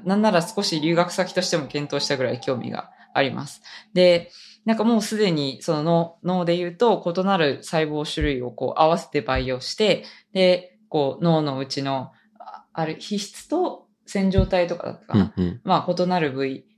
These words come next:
Speaker 1: をこうつ-、つなげて、こう回路みたいなのができて、
Speaker 2: へー。
Speaker 1: で、そこから記録をしたりすることができたりしてて、面白い論文が本当にどんどん出てるっ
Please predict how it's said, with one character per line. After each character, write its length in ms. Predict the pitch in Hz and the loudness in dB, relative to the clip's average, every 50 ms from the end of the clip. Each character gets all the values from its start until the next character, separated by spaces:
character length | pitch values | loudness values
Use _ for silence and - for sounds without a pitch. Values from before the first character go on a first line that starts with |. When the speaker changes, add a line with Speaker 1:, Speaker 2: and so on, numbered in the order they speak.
| _ - | _ -4
Speaker 1:
を 360 | 208 247 240 202 160 - - - | 2 4 4 6 4 2 0 -2
こ 120 | - 143 | -4 -2
う 60 | - - | -2 -4
つ-、 260 | - - 175 170 170 - - | -4 -4 -4 -4 -4 -8 -10
つ 120 | - - | -4 -2
な 180 | 175 170 165 165 | 0 0 0 0
げ 140 | 156 160 156 | -2 -4 -2
て、 440 | 160 214 233 220 180 - - - _ - | 0 2 4 4 2 0 -2 -10 _ -4
こ 260 | - 147 131 - - | -2 -2 -2 -2 -2
う 40 | - | -2
回 240 | - 208 170 160 143 | 2 2 2 4 2
路 80 | 139 | 0
み 160 | 123 123 127 123 | -2 -4 -4 -6
た 100 | 135 127 | -6 -6
い 80 | 117 | -6
な 60 | 117 | -6
の 100 | - - | -10 -10
が 120 | - - - | -8 -8 -6
で 100 | - 143 | -6 -4
き 80 | - | 2
て、 80 | - 110 | 4 6
Speaker 2:
へ 520 | 110 113 117 120 117 113 113 110 113 113 110 | 6 8 8 6 6 6 6 6 6 4 2
ー。 80 | 104 - _ | 0 -2 _
Speaker 1:
で、 240 | - 226 254 220 180 | 2 4 4 4 4
そ 140 | 170 - 196 | 2 -2 -4
こ 80 | - - | -2 2
か 80 | 190 | 2
ら 100 | 175 175 | 2 2
記 140 | - - 196 | 2 2 0
録 260 | 180 170 170 - 160 | 0 0 0 0 -2
を 80 | 160 160 | -2 0
し 140 | 165 - - | -2 -2 0
た 80 | 165 | 0
り 100 | 147 139 | -2 -2
す 140 | - - 151 | -4 -6 -8
る 80 | 131 - | -8 -8
こ 100 | - 123 | -10 -10
と 100 | - 127 | -8 -6
が 120 | 123 123 | -6 -6
で 100 | 120 120 | -6 -8
き 80 | 117 - | -8 -10
た 140 | - - | -12 -12
り 240 | - - - - _ _ | -10 -10 -12 -14 _ _
し 140 | - - - | -16 -12 -8
て 140 | - - - | -8 -6 -2
て、 340 | - 175 165 147 - - - - - - - | 2 2 4 2 2 -2 -8 -20 -16 -6 0
面 160 | 185 202 208 | 2 4 4
白 180 | 202 233 214 196 | 6 6 4 4
い 160 | 156 139 - | 4 2 0
論 140 | - 147 139 | -2 -2 -2
文 160 | 135 139 139 | -2 -2 -4
が 80 | 131 135 | -4 -4
本 160 | 156 170 151 | -4 -4 -2
当 100 | - 147 | -2 -2
に 120 | 135 131 | -2 0
ど 120 | 120 147 139 | 0 0 0
ん 80 | 127 | 0
ど 120 | 120 - - | -2 -6 -6
ん 80 | - | -8
出 100 | - 60 | -8 -8
て 80 | - - | -8 -8
る 60 | - | -10
っ 40 | - | -6